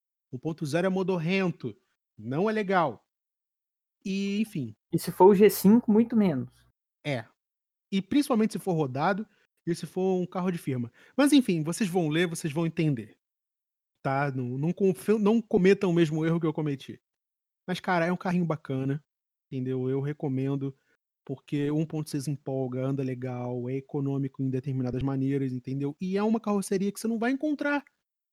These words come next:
Speaker 1: porque não fizeram muitos, sabe? E esse eu posso colocar a minha mão no fogo que daqui dez, vinte anos vocês podem me cobrar o que,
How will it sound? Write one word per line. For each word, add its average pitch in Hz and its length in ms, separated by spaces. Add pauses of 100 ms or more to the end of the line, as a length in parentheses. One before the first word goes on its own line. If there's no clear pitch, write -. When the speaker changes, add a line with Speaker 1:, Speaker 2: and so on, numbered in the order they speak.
(260)
Speaker 1:
porque 190 220
não 196 100
fizeram 226 360
muitos, 277 480 (800)
sabe? 139 400 (720)
E 190 540 (240)
esse 254 400
eu 247 60
posso 247 360
colocar 214 440
a 208 40
minha 196 220
mão 196 240
no 254 100
fogo 196 480
que - 140
daqui 175 260
dez, 180 240
vinte 180 240
anos 175 220
vocês 156 240
podem 147 300
me 160 100
cobrar 151 320
o 151 80
que, - 140